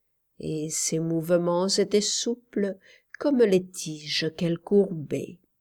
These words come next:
Son nom était Selvaggia, et elle sourit à Uccello. Il nota la flexion de son sourire, et quand elle le regarda,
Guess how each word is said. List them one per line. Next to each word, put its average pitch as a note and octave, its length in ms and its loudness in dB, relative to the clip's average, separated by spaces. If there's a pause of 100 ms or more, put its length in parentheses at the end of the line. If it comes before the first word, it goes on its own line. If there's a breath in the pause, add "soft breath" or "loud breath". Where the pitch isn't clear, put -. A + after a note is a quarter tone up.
(1400)
Son - 400 -2
nom B3 300 2
était G#3 280 6
Selvaggia, E3 1300 2 (480)
et C#4 80 2
elle G3 260 6
sourit E3 680 2
à E3 140 2
Uccello. D#3+ 920 2 (1800)
Il D4 220 6
nota C#4+ 380 0
la A#3 120 2
flexion G3 680 2
de E3+ 120 2
son F#3 200 0
sourire, D3+ 1000 -2 (640)
et D3+ 440 -6
quand D3+ 300 -6
elle E3+ 340 4
le F#3 100 6
regarda, F#3+ 920 2